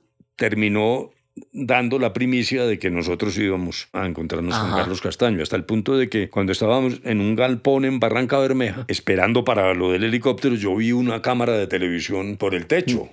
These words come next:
Speaker 2: Mm.
Speaker 1: Luego ya incluso había imágenes de nosotros en
Speaker 2: Haciendo
Speaker 1: camino
Speaker 2: la
Speaker 1: a lo de Castaño, que era obviamente lo contrario de lo que queríamos. Pero
Speaker 2: Claro.
Speaker 1: bueno,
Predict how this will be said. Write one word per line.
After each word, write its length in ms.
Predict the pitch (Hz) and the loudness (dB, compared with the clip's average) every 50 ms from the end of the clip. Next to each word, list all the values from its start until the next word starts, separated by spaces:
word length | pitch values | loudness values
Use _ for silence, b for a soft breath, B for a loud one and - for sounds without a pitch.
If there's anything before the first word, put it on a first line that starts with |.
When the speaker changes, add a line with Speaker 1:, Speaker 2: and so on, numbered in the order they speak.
| - _ - | -18 _ -6
Speaker 2:
Mm. 60 | - | -2
Speaker 1:
Luego 200 | 101 101 92 98 | 0 0 2 2
ya 220 | 101 92 98 92 101 | 2 2 4 4 4
incluso 400 | 117 120 - 135 135 110 131 131 | 2 2 2 0 2 2 2 2
había 420 | 123 127 123 123 123 123 127 123 131 | 2 2 2 2 2 2 0 0 0
imágenes 580 | 139 131 120 113 101 104 110 123 127 117 113 101 | 2 2 2 4 2 2 2 2 0 0 0 0
de 100 | 92 101 | 0 0
nosotros 760 | 95 92 90 85 107 110 107 - 120 117 107 - - - - B B B B B B | 0 0 0 2 0 0 0 0 -2 -2 -2 -4 -8 -12 -14 B B B B B B
en 60 | - | -4
Speaker 2:
Haciendo 200 | - - 104 117 | -2 0 0 2
Speaker 1:
camino 340 | 113 107 107 - - 120 127 127 | 4 4 4 4 2 2 2 2
Speaker 2:
la 60 | 123 | 2
Speaker 1:
a 20 | 120 | 2
lo 100 | 120 117 | 2 0
de 100 | 113 110 | 0 2
Castaño, 480 | - 101 - - 139 147 156 127 104 82 | 0 0 0 2 0 0 2 0 -2 -2
que 180 | 85 87 85 90 | 0 0 2 2
era 240 | 98 101 104 110 | 2 2 0 0
obviamente 720 | 95 82 - 110 101 98 101 113 104 98 110 107 101 98 110 | -2 -6 -4 -2 0 2 2 2 2 2 2 0 2 2 2
lo 100 | 101 92 | 0 2
contrario 480 | 90 90 82 80 90 90 95 104 104 | 0 -2 -2 2 2 2 2 2 0
de 60 | 101 95 | 0 0
lo 100 | 90 85 | -2 -2
que 140 | 87 82 | -4 -4
queríamos. 480 | - 82 82 110 120 101 82 73 71 - - | -4 -2 -2 -2 -2 -2 -2 -4 -8 -8 -2
Pero 20 | |
Speaker 2:
Claro. 200 | - 113 113 104 | 0 0 2 2
Speaker 1:
bueno, 220 | 101 98 90 - | 0 0 -2 -4